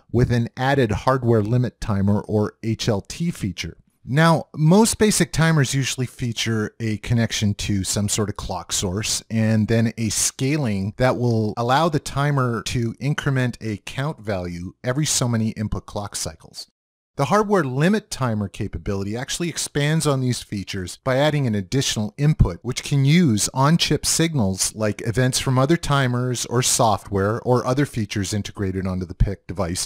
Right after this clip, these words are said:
to actually start, stop, or even reset the timer.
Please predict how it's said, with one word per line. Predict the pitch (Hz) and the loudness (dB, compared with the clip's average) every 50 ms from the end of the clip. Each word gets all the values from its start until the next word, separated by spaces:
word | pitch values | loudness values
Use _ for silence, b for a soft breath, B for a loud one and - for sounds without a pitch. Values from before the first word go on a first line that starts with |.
| - - | -6 -2
to | - 160 139 147 | 0 2 2 2
actually | 156 170 - - 165 135 | 2 0 0 2 2 2
start, | - - - - - 143 147 170 139 - | 2 2 0 2 0 0 0 0 0 0
stop, | - - - 156 143 143 - - | -2 0 2 2 2 2 2 0
or | 123 117 | 0 0
even | 113 110 110 107 | 0 0 0 2
reset | 110 107 - - - 95 - | 2 2 0 0 -2 -4 -4
the | - | -6
timer. | - - 147 170 180 165 - - | -6 -2 0 0 0 0 -2 -6